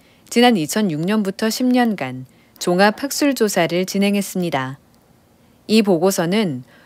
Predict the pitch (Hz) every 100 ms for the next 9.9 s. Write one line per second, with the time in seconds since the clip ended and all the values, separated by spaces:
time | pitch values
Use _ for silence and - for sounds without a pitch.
0 | _ - 214 254 180 156 190 196 220 214
1 | 160 165 208 - 202 190 151 135 180 233
2 | - _ - 202 214 - - 185 226 311
3 | 302 302 277 240 226 156 170 180 185 175
4 | 156 160 165 156 151 139 131 170 214 _
5 | _ - 185 233 240 220 202 185 202 208
6 | 208 156 185 - 202 202 180 151 185 208
7 | - 226 139 123 131 _ _ _ _ _
8 | 190 185 233 220 220 247 294 269 247 214
9 | 208 208 202 - 147 143 202 139 127